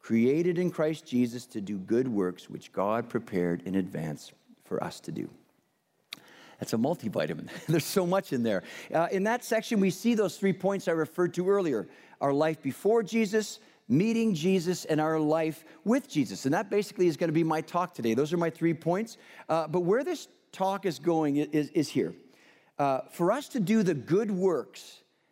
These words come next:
that God has for us in this life,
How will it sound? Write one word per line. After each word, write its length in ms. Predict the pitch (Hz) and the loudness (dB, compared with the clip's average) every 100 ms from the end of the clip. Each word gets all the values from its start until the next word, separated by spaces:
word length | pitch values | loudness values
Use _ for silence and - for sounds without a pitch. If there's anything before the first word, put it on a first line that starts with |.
| _ | _
that 180 | - 139 | -4 -2
God 260 | 117 151 147 | 0 0 0
has 460 | 127 165 180 208 | -2 -2 -2 -4
for 240 | - - 165 | -8 -2 0
us 200 | 160 - | 0 -2
in 160 | 143 | 2
this 280 | 135 139 - | 4 2 0
life, 320 | 127 92 92 | -2 -2 -6